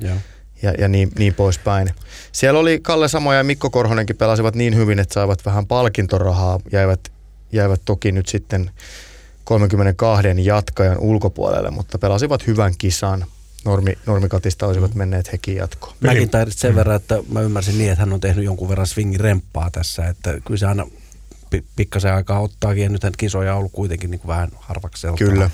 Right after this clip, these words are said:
Speaker 3: Matkalla maailman kovimmaksi vasuriksi, jos ei jopa
Speaker 1: Niin.
Speaker 3: ole vähän hinää tässä
Speaker 1: Kyllä,
Speaker 3: jo.
Speaker 1: kyllä.
Speaker 2: S-, toi on itse asiassa hyvä. Mä, mä oon itse miettinyt vaan sitä, että mistä toi alakulo johtuu,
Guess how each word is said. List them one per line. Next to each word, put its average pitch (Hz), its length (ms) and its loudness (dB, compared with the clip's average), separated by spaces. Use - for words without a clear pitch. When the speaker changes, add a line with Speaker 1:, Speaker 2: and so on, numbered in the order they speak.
Speaker 3:
Matkalla 104 400 2
maailman 101 300 4
kovimmaksi 107 480 -2
vasuriksi, 110 520 -2
jos - 160 -10
ei 85 100 0
jopa 92 240 -2
Speaker 1:
Niin. 175 260 6
Speaker 3:
ole 101 100 2
vähän 92 200 0
hinää 92 220 2
tässä - 180 -6
Speaker 1:
Kyllä, 95 160 4
Speaker 3:
jo. - 40 2
Speaker 1:
kyllä. 110 220 0
Speaker 2:
S-, - 180 -4
toi 147 160 4
on 139 100 2
itse 135 200 0
asiassa 127 280 0
hyvä. 135 180 2
Mä, 120 140 -4
mä 127 320 0
oon 123 200 -2
itse 123 200 0
miettinyt 110 460 2
vaan 95 160 2
sitä, 98 180 2
että 95 120 -2
mistä 101 320 0
toi 101 160 2
alakulo 98 460 0
johtuu, 98 500 0